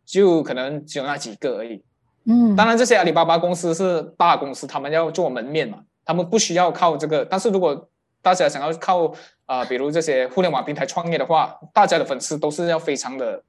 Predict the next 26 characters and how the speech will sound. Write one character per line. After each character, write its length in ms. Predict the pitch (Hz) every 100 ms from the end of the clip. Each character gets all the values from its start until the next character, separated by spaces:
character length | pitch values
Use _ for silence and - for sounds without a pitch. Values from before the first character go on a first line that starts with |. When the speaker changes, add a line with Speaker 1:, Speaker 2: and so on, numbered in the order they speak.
| _ -
Speaker 1:
对 220 | 185 127
的 80 | 107
粉 160 | 220
丝 220 | 226 -
嘛。 120 | 110 -
Speaker 2:
活 160 | 220 226
跃。 140 | 254 226 185 - _ _ _ _ _ _
Speaker 1:
活 240 | _ 131 160
跃 180 | 175
的 80 | 127
粉 160 | 107 104
丝 160 | -
嘛。 100 | 233
Speaker 2:
嗯， 260 | 214 196 202 _
嗯。 280 | 214 202 202 _ -
Speaker 1:
然 100 | 151
后 340 | 214 208 196
我 120 | 143
觉 120 | 156 185
得 140 | 196
第 140 | 220
三 260 | 208 180 170
就 80 | 185
是 140 | 196
专 240 | 170 147 147
注。 320 | 180 -